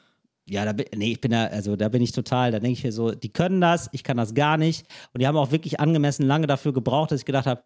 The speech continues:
krass, das wäre für mich eine Woche gewesen. Geil, dass ihr das macht, Jungs. So, super nett, super cool. Und dann aber eine Woche später merke ich, dieser Account heißt auf einmal Fucked Up Berlin und hat so fünftausend und auf einmal bin ich in so einer Gruppe drin. Wo ich merke, so,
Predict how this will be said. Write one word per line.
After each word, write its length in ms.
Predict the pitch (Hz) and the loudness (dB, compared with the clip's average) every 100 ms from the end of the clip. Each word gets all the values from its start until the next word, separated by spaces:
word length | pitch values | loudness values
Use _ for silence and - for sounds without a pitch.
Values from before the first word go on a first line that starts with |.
| - | -4
krass, 260 | 127 113 | -4 -2
das 160 | 139 139 | -4 0
wäre 140 | 156 | 0
für 40 | 131 | 2
mich 160 | 131 | 0
eine 80 | 120 | 2
Woche 220 | 156 180 | 2 2
gewesen. 440 | 160 147 151 147 143 _ | 2 4 2 2 -4 _
Geil, 180 | 135 143 | 0 2
dass 100 | 131 | 2
ihr 120 | 131 110 | 2 0
das 160 | - | 0
macht, 180 | 92 - | -6 -4
Jungs. 280 | 80 78 - _ | -8 -8 -14 _
So, 220 | - 98 - _ _ - | -2 -2 -6 _ _ -2
super 260 | 240 247 | 2 2
nett, 220 | 202 202 | 2 -2
super 360 | - - 202 185 - | -4 -4 0 0 2
cool. 300 | 185 170 208 175 165 - | 2 2 -2 -8 -12 -2
Und 160 | 185 185 | 0 2
dann 120 | 226 | 2
aber 140 | 254 208 | 2 2
eine 120 | 202 | 4
Woche 180 | 214 190 | 2 0
später 680 | - 269 190 160 185 - _ _ _ _ _ - | 0 0 2 2 2 -2 _ _ _ _ _ -4
merke 340 | 147 214 277 214 | 2 2 2 0
ich, 260 | 165 185 | 0 0
dieser 220 | 208 233 214 | 0 2 0
Account 420 | 190 208 240 208 | 2 0 2 2
heißt 220 | 185 - | 0 0
auf 100 | 156 | -2
einmal 320 | 170 165 165 | 0 2 2
Fucked 380 | - 220 226 - | 0 -4 -4 -2
Up 180 | 180 - | -2 2
Berlin 520 | 165 180 220 208 302 _ _ - - | 0 2 0 0 -4 _ _ -12 0
und 140 | 175 | 2
hat 140 | 202 - | 2 2
so 120 | 160 | 0
fünftausend 1000 | - 247 262 - - 202 220 185 202 190 226 | 2 0 0 -2 2 4 2 2 -2 -2 -6
und 160 | 185 202 | 0 2
auf 100 | 180 | 4
einmal 220 | 226 240 | 2 4
bin 80 | 220 | 2
ich 80 | 196 | 2
in 180 | 202 170 | 2 4
so 60 | |
einer 120 | 170 147 | 4 4
Gruppe 280 | 247 233 | 2 2
drin. 460 | 196 147 139 135 127 - _ _ _ _ _ 294 285 | 2 2 2 0 -6 -18 _ _ _ _ _ -6 -2
Wo 80 | 240 | 2
ich 140 | 226 233 | 2 2
merke, 180 | |
so, 60 | 240 | 2